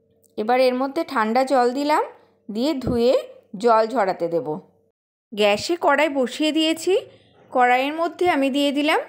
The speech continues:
সর্ষের তেল, একটু বেশি পরিমাণেই লাগবে। তেল ভালো করে গরম করে নেব।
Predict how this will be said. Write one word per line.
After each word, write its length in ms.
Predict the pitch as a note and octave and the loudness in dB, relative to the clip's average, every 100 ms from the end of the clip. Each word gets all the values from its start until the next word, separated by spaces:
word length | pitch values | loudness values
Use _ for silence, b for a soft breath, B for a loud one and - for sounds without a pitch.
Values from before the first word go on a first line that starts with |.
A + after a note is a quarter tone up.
| - | -12
সর্ষের 500 | - C4 A#3+ - G3+ - | -4 0 0 -2 -4 -4
তেল, 160 | D3+ E3 - b b - | -6 -6 -10 b b -14
একটু 200 | B3 E4+ | -6 -2
বেশি 260 | C#4 A#3 D4+ | -2 -2 -4
পরিমাণেই 540 | D#4 D#4 D#4+ D#4+ E4+ | -2 -2 -2 -4 -2
লাগবে। 400 | E4 B3+ B3 D4+ G#4 - _ _ _ _ _ _ _ _ _ _ _ _ _ _ _ _ | 0 0 -2 -4 -4 -6 _ _ _ _ _ _ _ _ _ _ _ _ _ _ _ _
তেল 180 | C4+ C#4 D4+ | -4 -2 -2
ভালো 280 | C4+ A#3+ C#4 | 0 2 0
করে 220 | D#4 D#4 | 0 0
গরম 280 | C4 A3+ A#3+ C#4 | 2 2 2 -2
করে 220 | D4+ D4+ | -2 0
নেব। 220 | D4+ D4+ | -2 -2